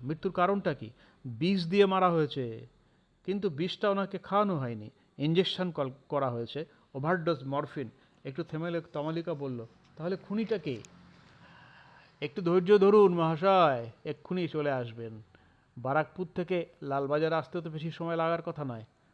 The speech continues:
বারাকপুরের কথা শুনে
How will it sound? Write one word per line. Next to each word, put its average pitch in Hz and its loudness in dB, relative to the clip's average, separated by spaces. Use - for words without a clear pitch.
বারাকপুরের 165 -2
কথা 196 -6
শুনে 156 -6